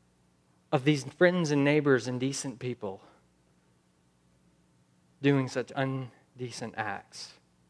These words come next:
And he became a Christian. Which is interesting, considering that most of us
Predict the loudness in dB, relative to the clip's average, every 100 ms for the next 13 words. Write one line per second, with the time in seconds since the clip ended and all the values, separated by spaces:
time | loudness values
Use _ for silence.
0 | _ _ _ _ _ _ _ _ _ _
1 | _ _ _ _ _ _ _ _ _ _
2 | _ _ _ _ _ _ _ _ _ -6
3 | -2 -2 0 -2 -2 -4 -6 -8 -20 -20
4 | _ _ _ _ _ _ _ _ _ _
5 | _ _ _ _ _ _ _ _ _ _
6 | _ _ _ _ _ _ _ 4 8 8
7 | 6 4 2 4 0 2 4 8 10 10
8 | 8 6 8 8 6 2 6 6 6 -2